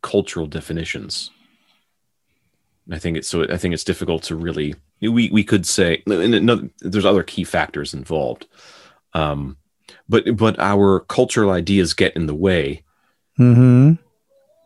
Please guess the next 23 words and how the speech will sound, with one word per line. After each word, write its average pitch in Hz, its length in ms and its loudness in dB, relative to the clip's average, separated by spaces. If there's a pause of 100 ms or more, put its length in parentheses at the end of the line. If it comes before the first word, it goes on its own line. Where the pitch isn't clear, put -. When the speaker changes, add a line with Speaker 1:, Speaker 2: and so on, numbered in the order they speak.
(140)
Speaker 1:
Um, 78 460 -4 (760)
and 95 160 0
then 87 300 2
our 92 160 2
cultural 101 460 0
ideas 87 420 -2
and 87 80 -8
how 80 160 -4
we 87 180 -2
would 90 140 0
define 80 360 -6
a 76 40 -8
ghost 73 500 -6 (280)
wouldn't 95 340 2
work 82 300 -4
in 80 80 -4
another 76 260 -6
culture. - 560 -6 (1300)
So 80 420 0 (720)
an 95 80 2
example 95 580 2
is, 82 460 -2
uh, 80 220 -2